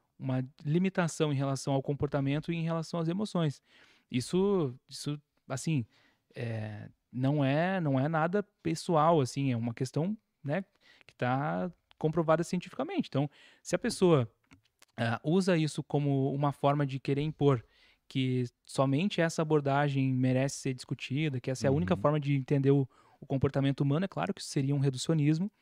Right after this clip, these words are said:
Speaker 1: é claro que isso seria totalmente inviável, mas, ah,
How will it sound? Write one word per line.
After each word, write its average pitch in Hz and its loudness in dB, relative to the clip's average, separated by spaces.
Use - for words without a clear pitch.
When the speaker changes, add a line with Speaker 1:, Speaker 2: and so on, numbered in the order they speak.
Speaker 1:
é - -12
claro 135 -2
que - -12
isso - -12
seria 143 0
totalmente 143 -2
inviável, 156 2
mas, 127 0
ah, 120 -2